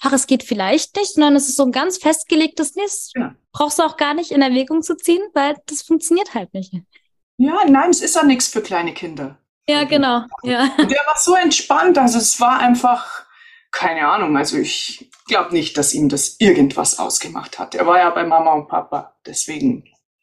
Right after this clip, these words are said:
Speaker 1: Ja, das stimmt. War ja in
Speaker 2: Ja.
Speaker 1: Sicherheit. <laughs>
Speaker 2: Richtig, richtig. Genau.
Speaker 1: Wie,
Speaker 2: Ja.
Speaker 1: ähm, war das für deinen Mann,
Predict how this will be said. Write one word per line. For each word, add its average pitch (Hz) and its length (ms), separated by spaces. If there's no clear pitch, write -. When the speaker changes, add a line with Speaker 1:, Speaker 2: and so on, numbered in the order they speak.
Speaker 1:
Ja, 226 240
das - 140
stimmt. 220 320
War 220 120
ja 226 140
in 226 60
Speaker 2:
Ja. - 20
Speaker 1:
Sicherheit. 202 460
<laughs> - 0
Speaker 2:
Richtig, 320 300
richtig. 311 640
Genau. 160 600
Speaker 1:
Wie, 226 420
Speaker 2:
Ja. 214 340
Speaker 1:
ähm, 214 260
war 208 140
das 269 120
für 262 140
deinen 208 280
Mann, 202 260